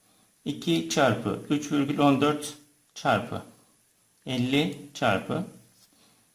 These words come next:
dört yüz yedi. Parantezi kapattık. Eşittire bastık. Şimdi virgülden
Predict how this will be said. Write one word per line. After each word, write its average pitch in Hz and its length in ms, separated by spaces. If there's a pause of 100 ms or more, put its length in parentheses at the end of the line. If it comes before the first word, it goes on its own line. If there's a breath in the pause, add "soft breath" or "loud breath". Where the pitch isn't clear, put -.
(300)
dört 120 300
yüz 135 260
yedi. - 380
Parantezi 117 500
kapattık. 131 600 (260)
Eşittire 113 500
bastık. - 320 (1600 loud breath)
Şimdi 120 400 (340)
virgülden 143 420